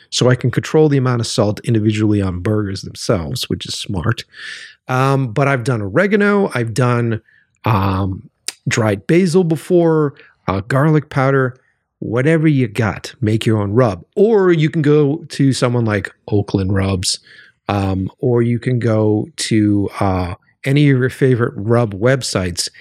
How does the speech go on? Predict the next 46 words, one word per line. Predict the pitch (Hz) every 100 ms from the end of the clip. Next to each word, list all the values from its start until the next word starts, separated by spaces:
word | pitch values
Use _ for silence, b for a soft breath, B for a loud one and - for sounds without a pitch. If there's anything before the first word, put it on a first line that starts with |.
| B -
and | 143
find | - 156 165
a | 147
simple | - 147 135
one | 113 104
to | 101
g-, | 95 -
to | - 110
deal | 127 131
with. | 98 - B B B B B -
What | 160
you | 262
have | 233
to | 226
look | 180 170 147
out | 170
for | - 196
when | 185 135
you're | 117
buying | 95 110 123 131 139
a, | - - - -
a |
pre-made | 120 - - 156 139 139 131 113
rub | 107 120 139 - _
is | 143 120
they | 135
put | 131 - 190
a | 175
lot | 131 127 123
of, | 107
like, | 113 92 _ -
anti-caking | 127 135 127 120 110 - 127 - 120 -
agent | 113 107 104 -
stuff | - 104 98 - 147
in | 113 107
these | 92 95 - -
things. | 73 - - - B B B B B _ -
Um, | 98 98 -
it's | -
always | 156 185
great | - 147 135
to | 131
find | - 127 117
one | 104
that's | 95 -
fresh. | - - 120 147 -